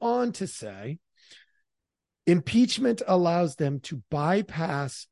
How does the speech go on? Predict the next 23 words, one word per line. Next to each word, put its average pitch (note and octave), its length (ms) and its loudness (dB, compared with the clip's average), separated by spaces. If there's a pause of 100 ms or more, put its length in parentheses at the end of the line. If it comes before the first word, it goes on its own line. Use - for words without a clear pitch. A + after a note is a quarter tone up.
(140)
getting D#3 280 2
permission C#3+ 580 -4
from D#3 240 -6
Biden A2 460 -10
and C3 80 -4
Obama, E3 500 2 (560)
which D3+ 220 2
wouldn't F#3+ 440 2
likely F#3 640 4
happen B2+ 480 -2
because C#3+ 480 -2 (640)
they D#3 200 4
know D#3+ 360 6
there's E3 300 2
stuff - 360 -4
there, A#2+ 520 -2 (720)
if D#3 220 0
they C#3+ 200 2
do C#3+ 240 4
know A2+ 220 -4
there's G2+ 180 -10
stuff - 300 -12
there. G2+ 360 -12